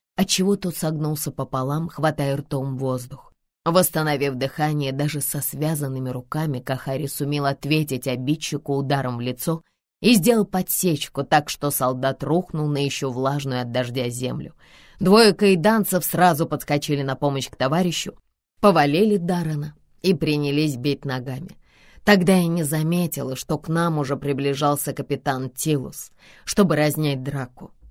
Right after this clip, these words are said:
Сама так разозлилась, что не выдержала и врезала кулаком одному из смотрителей прямо в челюсть, вкладывая всю силу в удар. Я не смогла вырубить противника, тот просто упал, потеряв равновесие.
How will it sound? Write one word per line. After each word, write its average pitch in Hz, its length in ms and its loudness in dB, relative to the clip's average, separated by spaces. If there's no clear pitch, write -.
Сама 151 520 4
так 190 300 0
разозлилась, 147 920 -2
что 214 200 4
не 180 120 4
выдержала 160 640 2
и 165 140 4
врезала 165 480 4
кулаком 156 560 0
одному 151 420 0
из 147 100 -4
смотрителей 151 640 0
прямо 143 380 -2
в - 80 -10
челюсть, - 580 -4
вкладывая 151 680 4
всю 156 180 -4
силу 147 280 0
в 135 100 -4
удар. 131 340 -6
Я 240 180 8
не 254 140 4
смогла 294 420 0
вырубить 147 460 0
противника, 147 720 -4
тот 220 200 6
просто 185 380 0
упал, 180 360 -2
потеряв 143 500 -4
равновесие. 143 840 -4